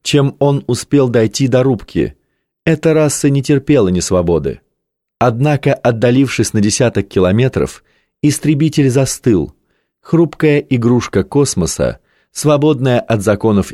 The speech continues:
инерции, незыблемых для людей. Рубка корабля оказалась небольшой – почти как на гиперкатере,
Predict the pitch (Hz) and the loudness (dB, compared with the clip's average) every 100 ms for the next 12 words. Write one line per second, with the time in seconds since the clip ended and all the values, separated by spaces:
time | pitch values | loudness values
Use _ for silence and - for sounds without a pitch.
0 | - 104 135 143 - 85 71 65 _ _ | -2 0 0 0 -2 0 0 -4 _ _
1 | - 135 131 107 123 113 113 110 - - | -4 0 2 2 2 2 2 0 -4 -4
2 | 92 92 90 87 80 69 _ _ _ _ | 0 2 2 2 0 -2 _ _ _ _
3 | _ _ _ _ _ _ - 113 131 - | _ _ _ _ _ _ -2 0 0 0
4 | 117 120 107 104 139 131 - _ _ _ | -2 2 0 2 0 0 -4 _ _ _
5 | - 131 160 143 160 147 - 147 139 143 | -6 -2 0 2 2 0 0 0 0 0
6 | - 104 80 67 _ _ _ _ _ 135 | 0 0 0 -4 _ _ _ _ _ -2
7 | 123 - 170 151 147 131 127 113 135 135 | -2 -2 -2 0 0 0 -2 0 0 -2
8 | - 135 104 92 73 - | 0 0 0 0 0 -2